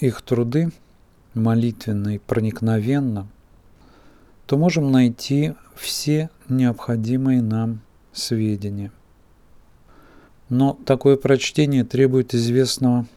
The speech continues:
напряжения, не столько интеллектуального, сколько духовного. Те знания, которые святые писатели готовы передать нам, хранятся в свернутом виде.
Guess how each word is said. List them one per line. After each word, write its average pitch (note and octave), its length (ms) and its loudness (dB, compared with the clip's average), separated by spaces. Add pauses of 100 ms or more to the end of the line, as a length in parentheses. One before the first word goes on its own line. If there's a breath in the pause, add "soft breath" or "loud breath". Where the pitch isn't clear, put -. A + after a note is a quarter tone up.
(140)
напряжения, B2 880 4 (760)
не B2 120 2
столько B2 400 4
интеллектуального, B2+ 1000 2
сколько A#2 560 -4 (320)
духовного. G#2+ 920 0 (1800)
Те C3 160 2
знания, B2 580 2
которые A#2+ 640 2 (240)
святые B2 500 0
писатели A2 720 0
готовы A2+ 600 0 (140)
передать B2 560 2
нам, G#2 280 -2 (760 soft breath)
хранятся C#3 800 2 (540)
в - 100 -12
свернутом B2+ 840 0
виде. A#2 460 0